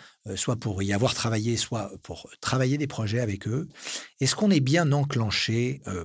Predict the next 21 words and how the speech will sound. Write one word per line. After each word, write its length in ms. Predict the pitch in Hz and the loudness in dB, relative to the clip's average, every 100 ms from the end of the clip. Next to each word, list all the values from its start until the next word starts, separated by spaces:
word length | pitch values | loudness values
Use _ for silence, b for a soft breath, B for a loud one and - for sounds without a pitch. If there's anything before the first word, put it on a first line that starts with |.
| - | -4
pour 180 | 139 104 | -2 0
de 100 | 101 | 0
bon, 380 | 92 92 101 - _ _ 98 | 0 -4 -6 -10 _ _ -8
euh, 160 | 90 | -6
sur 260 | - - 110 | -2 0 0
la 140 | 90 | 0
suite 560 | 80 - - 123 123 101 | 0 0 2 0 0 -6
de 160 | 95 90 | -4 -4
ce, 240 | - - | -4 -4
de 240 | 85 90 | -6 -6
ce 160 | 90 - | -6 -4
monde 260 | 98 123 110 | -2 -2 0
en 80 | |
mouvement 640 | 98 101 95 98 113 123 117 | 0 -2 0 0 0 0 0
avec 440 | - 92 107 113 | -2 0 0 0
cette 180 | - - | -4 -6
prise 260 | - 135 113 | -2 0 0
de 100 | 104 | -2
conscience, 760 | 98 104 95 - 110 135 135 - B B B B 107 | -2 -2 0 0 0 0 0 -4 B B B B -4
euh, 160 | 98 95 | -2 -2
euh, 360 | 101 98 95 | -2 -2 -2